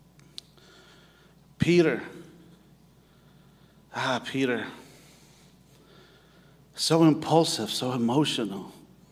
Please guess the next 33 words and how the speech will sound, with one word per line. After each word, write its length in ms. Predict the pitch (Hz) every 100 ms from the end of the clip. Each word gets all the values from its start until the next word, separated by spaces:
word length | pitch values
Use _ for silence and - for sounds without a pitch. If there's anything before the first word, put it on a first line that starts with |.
| _ _ _ _ _ _ _ _ _ - _ _ _ - - - - -
Judas, 720 | 110 147 185 147 - - - - - - - - - - _ _ _ _ _ _ _ - -
after 260 | 110 - 123
everything 520 | 135 156 165 160 151
that 180 | 143 120
we've 240 | 135 131
been 240 | 135 151 143
through, 140 | 120
you're 100 | 113
still 380 | - - 147 151
so 400 | - 143 135 131
insecure. 680 | 127 - - - 139 87 - - - _ - - - - - - -
You 100 | 104
still 340 | - 135 131
lack 240 | 120 120
so 160 | 120 139
much 240 | 120 107
faith. 420 | - 139 127 - - - - - - - - _ _ -
<clears throat> 60 | - - - 143 117 123
And 160 | 127
I 60 | 135
can, 320 | 135 120 120 - - - - - - _ _ - -
I 60 |
don't 80 | 143
know 60 | 165
about 240 | 135 135
you 80 | 175
guys, 160 | 156 113
but 120 | 131
can 180 | - 135
you 140 | 147
relate 320 | 170 160 175
to 120 | -
this? 440 | 196 226 - -